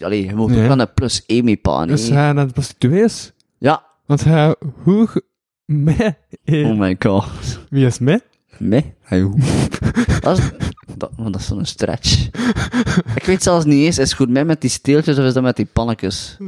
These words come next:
Speaker 2: Ik weet het ook niet.
Speaker 1: Ik weet niet, hè. Het fondue en gourmet, ik heb geen flauw idee welke van de twee is. Ik zat wel zien, zei, "Ah, <laughs> het is een ding." <laughs>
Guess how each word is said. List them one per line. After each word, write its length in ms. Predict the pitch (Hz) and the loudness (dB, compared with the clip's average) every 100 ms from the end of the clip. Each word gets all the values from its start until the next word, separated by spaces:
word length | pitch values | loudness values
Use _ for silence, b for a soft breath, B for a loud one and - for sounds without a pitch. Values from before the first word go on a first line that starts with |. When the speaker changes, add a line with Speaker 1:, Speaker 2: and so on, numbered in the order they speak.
| 160 131 190 | -12 -12 -6
Speaker 2:
Ik 40 | - | 0
weet 220 | 160 123 | 0 0
het 180 | 127 127 | -2 -6
ook 80 | - | -8
niet. 140 | 147 | -10
Speaker 1:
Ik 100 | - | -6
weet 140 | 113 123 | -4 -2
niet, 140 | 110 | -2
hè. 240 | 98 107 | -2 0
Het 180 | 120 110 | 0 0
fondue 380 | - 113 104 147 | 0 -2 2 2
en 60 | 131 | 2
gourmet, 280 | 107 117 135 | 2 0 0
ik 80 | |
heb 120 | - 95 | -2 -4
geen 100 | 92 | -6
flauw 180 | - 135 | -2 -2
idee 140 | 131 | 0
welke 240 | 120 - | -2 -4
van 120 | 117 110 | -6 -6
de 60 | |
twee 180 | - 101 | -6 -4
is. 120 | 117 | -4
Ik 80 | - | -2
zat 180 | 135 - | -2 0
wel 120 | 104 | 0
zien, 200 | 127 127 | 2 2
zei, 160 | 135 165 | 2 2
"Ah, 220 | 214 196 - | 2 0 -2
<laughs> 220 | 175 - | -4 -2
het 160 | 131 | -6
is 100 | 135 131 | -4 -4
een 140 | 104 | -8
ding." 260 | 98 98 - _ | -10 -12 -12 _
<laughs> 260 | - 135 143 | -12 -6 -6